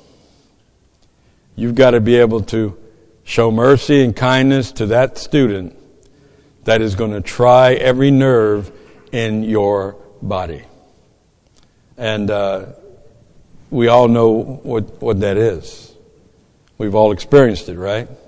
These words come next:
Everybody has. Maybe it's a coworker. Maybe you work with someone that just,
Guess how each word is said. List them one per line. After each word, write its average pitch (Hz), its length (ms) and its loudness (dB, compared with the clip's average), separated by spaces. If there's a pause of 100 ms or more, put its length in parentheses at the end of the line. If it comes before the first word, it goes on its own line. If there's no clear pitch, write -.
(580)
Everybody 113 440 0
has. 85 320 -14 (360)
Maybe 127 260 4
it's - 140 2
a 135 60 0
coworker. 123 640 2 (680)
Maybe 131 280 2
you 139 160 6
work 147 280 6
with 117 120 -2
someone 113 400 -4
that 107 100 -4
just, 110 380 -2